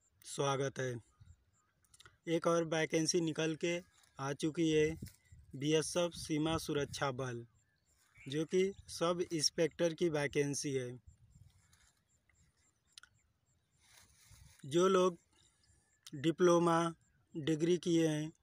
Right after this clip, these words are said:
उन कैंडिडेट के लिए ये वैकेंसी है।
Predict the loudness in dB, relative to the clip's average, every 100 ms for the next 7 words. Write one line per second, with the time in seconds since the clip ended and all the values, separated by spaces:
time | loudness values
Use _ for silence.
0 | _ _ -2 0 2 0 0 0 -2 -4
1 | -4 -2 0 0 -2 -8 _ _ -6 -2
2 | 0 0 0 -2 -2 -4 -4 -4 -6